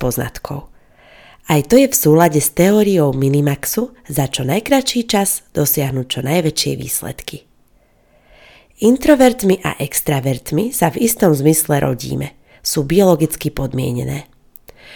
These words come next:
Súvisí to s re-, neuronálnym spracovaním vzruchov. Avšak typológie by nemali význam, pokiaľ by sme sa utvrdzovali v extrémnej pozícii. Podľa mňa je správne prekonávať slabé stránky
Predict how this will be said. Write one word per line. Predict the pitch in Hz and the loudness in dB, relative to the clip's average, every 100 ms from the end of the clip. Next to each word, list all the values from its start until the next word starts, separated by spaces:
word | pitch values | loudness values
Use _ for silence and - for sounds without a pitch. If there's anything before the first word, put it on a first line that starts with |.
| - - | -16 -4
Súvisí | - 277 285 254 | 2 6 6 4
to | 240 143 | 2 0
s | 131 | 2
re-, | 147 175 | 0 2
neuronálnym | 170 185 196 185 165 156 156 151 | 4 6 6 6 4 2 2 0
spracovaním | - - 135 - 139 135 131 131 | -2 -2 -2 0 0 0 -2 -4
vzruchov. | 131 120 - - 151 - _ _ _ _ - - _ - | -4 -4 -4 -8 -12 -16 _ _ _ _ -20 -20 _ -4
Avšak | 143 - - 208 233 - _ _ - | -2 0 0 0 -2 -6 _ _ -4
typológie | 277 285 262 190 170 151 156 165 | 0 6 8 6 2 2 2 4
by | 160 | 2
nemali | 151 147 139 | 2 2 0
význam, | 131 127 120 147 123 175 - - - _ | -2 -4 -6 -6 -6 -8 -14 -20 -20 _
pokiaľ | - 196 254 240 | -4 2 4 4
by | 214 | 2
sme | - 190 | 2 0
sa | - - 190 | 0 -2 -2
utvrdzovali | - 196 151 156 147 143 | 0 0 2 4 2 0
v | - | -2
extrémnej | - - 139 131 131 | -4 -2 -2 0 -2
pozícii. | 131 127 127 127 - 151 151 143 _ _ _ _ - _ _ - | -4 -6 -6 -8 -8 -12 -12 -16 _ _ _ _ -20 _ _ 2
Podľa | 269 277 185 | 4 6 4
mňa | 139 135 139 | 2 -2 -2
je | |
správne | - - 139 135 139 135 | -4 0 0 0 -2 0
prekonávať | 151 151 151 139 127 127 - | 0 2 2 0 -2 -4 -6
slabé | 131 135 196 | -2 0 0
stránky | - - 123 123 117 - 160 | 0 -6 -8 -8 -10 -10 -10